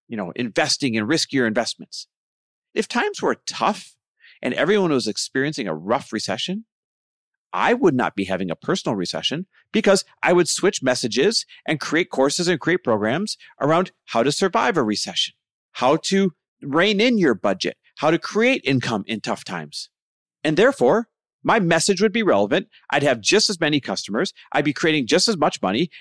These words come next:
And I personally would not be in a recession. My microeconomy is within my control.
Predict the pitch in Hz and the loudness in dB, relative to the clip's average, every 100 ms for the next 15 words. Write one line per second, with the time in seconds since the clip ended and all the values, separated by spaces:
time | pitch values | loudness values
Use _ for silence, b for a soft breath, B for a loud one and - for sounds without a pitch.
0 | - 160 139 156 - 254 277 - 139 208 | -4 -2 0 -2 -2 -2 -2 0 -2 2
1 | 208 170 175 208 147 196 143 156 - 185 | 0 2 0 0 0 0 0 0 2 2
2 | 202 208 233 - - b - 160 160 165 | 2 0 0 0 -4 b 0 0 2 2
3 | 226 269 208 180 143 131 - 107 110 170 | 2 2 4 6 6 2 2 0 2 0
4 | 185 151 175 180 170 147 170 196 202 190 | 0 2 2 2 0 2 2 2 2 0
5 | 190 208 123 | 2 4 4